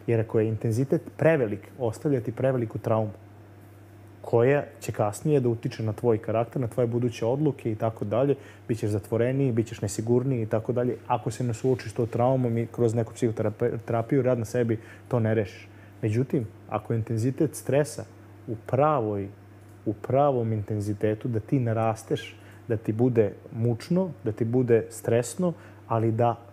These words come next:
prebrodiš to i da postaneš rezilijentan, e, tako se prelaze nivoi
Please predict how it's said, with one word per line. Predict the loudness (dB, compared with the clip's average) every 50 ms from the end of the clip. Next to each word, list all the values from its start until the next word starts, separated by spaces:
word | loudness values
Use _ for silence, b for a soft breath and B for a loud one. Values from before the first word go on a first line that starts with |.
| -16 -6
prebrodiš | 0 0 2 2 4 2 2 2 0 -4 -4 0
to | 2 2 4
i | 4
da | 0 0
postaneš | -2 -2 -2 -2 -4 -6 -6 -2 -2
rezilijentan, | 0 0 0 0 0 0 0 -2 -2 -4 -8
e, | -10 -12 -12 -8
tako | -6 -6 -4 -4 -6 -6
se | -6 -10 -10
prelaze | -6 -2 -2 0 2 2 0 0 0 -2 -2
nivoi | 0 0 0 0 0 0 2 2 2 0 -2